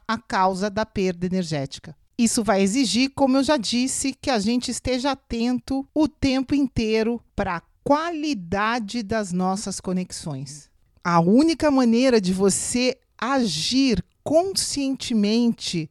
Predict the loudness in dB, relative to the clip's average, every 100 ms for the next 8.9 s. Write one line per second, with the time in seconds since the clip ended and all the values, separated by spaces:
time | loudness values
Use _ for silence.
0 | _ 0 0 2 0 2 -2 -2 -2 0
1 | 2 0 0 0 0 0 2 2 0 -6
2 | -18 _ -2 2 4 6 6 8 6 4
3 | 0 0 0 0 0 2 0 2 2 2
4 | 2 2 0 0 0 0 -2 -4 -4 -2
5 | -2 -6 -10 0 0 0 2 2 2 0
6 | 2 4 4 2 -2 -6 _ 0 0 0
7 | -2 -2 0 2 0 -2 -6 -6 -6 -10
8 | -16 _ -2 -2 0 2 2 0 -2